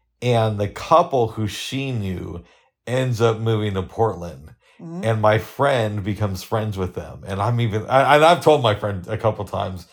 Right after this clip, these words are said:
Speaker 1: "This couple is weird. You don't have to be friends with them."
Speaker 2: Mm-hmm.
Speaker 1: So I know, I know. And <laughs> I'm thinking
Speaker 2: <laughs>
Speaker 1: today, when we go there, are we gonna have to deal with that one dude? I, I actually know the guy a little bit more than the wife, only because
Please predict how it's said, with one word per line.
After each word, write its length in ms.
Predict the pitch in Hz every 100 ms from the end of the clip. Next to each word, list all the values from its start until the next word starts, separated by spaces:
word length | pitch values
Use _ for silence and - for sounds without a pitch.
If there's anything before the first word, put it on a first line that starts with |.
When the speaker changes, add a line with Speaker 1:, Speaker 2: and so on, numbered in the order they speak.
| - _
Speaker 1:
"This 180 | 180 175
couple 260 | 330 349 143
is 120 | 95
weird. 300 | 104 135 110
You 100 | 120
don't 160 | 339 302
have 140 | 123
to 80 | 104
be 100 | 95
friends 360 | 92 101 98 98
with 160 | 87
them." 320 | 71 - - -
Speaker 2:
Mm-hmm. 200 | 196 180
Speaker 1:
So 140 | - 95
I 360 | 117 143 139
know, 260 | 117 98 95
I 160 | 95 95
know. 320 | 90 82 - _ _ _ _ _ _ -
And 380 | 120 117 117 - -
<laughs> 160 | - -
I'm 160 | 113 113
thinking 400 | 135 151 123 110
Speaker 2:
<laughs> 0 |
Speaker 1:
today, 580 | 113 120 117 107 95 - - _ _
when 200 | - 117 120
we 160 | 131
go 220 | 120 120
there, 160 | 113 107
are 120 | 98
we 140 | 104 104
gonna 140 | 104
have 160 | 101 -
to 100 | 95
deal 280 | 98 92
with 140 | 90 95 - - 92
that 200 | 95 85
one 220 | 95 87
dude? 240 | 85 80
I, 220 | - 160 190
I 280 | 147 143
actually 340 | 143 143 147 120
know 260 | 117 113
the 120 | 104 104
guy 220 | 101 104
a 80 | 104
little 220 | 107 98
bit 160 | 104
more 180 | 98 98
than 140 | 95 95
the 80 |
wife, 320 | 87 92 92 95
only 220 | 98 92
because 580 | 92 90 90 87 82